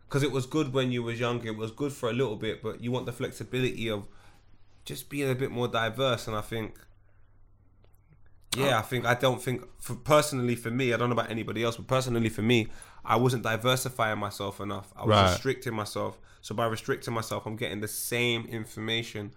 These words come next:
Speaker 1: which means my lifestyle must be pretty the same as well, which
Speaker 2: Yeah.
Speaker 1: means everything is just quite a bit stagnant. And that's what is why I wasn't
Speaker 2: You might need a light holiday, bro.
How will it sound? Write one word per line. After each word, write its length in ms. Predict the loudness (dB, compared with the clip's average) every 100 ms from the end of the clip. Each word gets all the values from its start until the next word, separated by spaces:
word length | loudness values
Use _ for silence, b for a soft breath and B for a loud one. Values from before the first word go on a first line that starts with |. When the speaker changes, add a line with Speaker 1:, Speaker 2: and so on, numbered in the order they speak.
| b b
Speaker 1:
which 200 | -12 -8
means 340 | -4 -4 -6 -10 -20 -4
my 120 | -2
lifestyle 500 | 2 4 4 2 0
must 240 | 0 -2 -6
be 100 | -12
pretty 440 | -10 -8 -8 -6
the 120 | -8
same 360 | -6 -2 -2 -2
as 160 | -4 -2
well, 320 | -2 -2 -8 -20 -6
which 100 | 2
Speaker 2:
Yeah. 60 | 4
Speaker 1:
means 140 | 4
everything 440 | 4 4 2 0 -4
is 140 | -4
just 160 | -6 -8 -6
quite 240 | 0 2 2
a 20 |
bit 200 | -4 -6
stagnant. 600 | -6 -2 -2 -2 -6 -10 -20 -20 -20 -20 -20 -20 -20 _ -12
And 140 | -4 -2
that's 240 | -2 0
what 220 | 2 2 -2 -8
is 140 | -2
why 200 | 2 2
I 40 |
wasn't 280 | 2 0 6
Speaker 2:
You 140 | 10 12
might 280 | 12 10 10
need 200 | 8 10
a 80 | 8
light 360 | 10 10 8
holiday, 500 | 8 8 8 6 4
bro. 340 | 4 2 2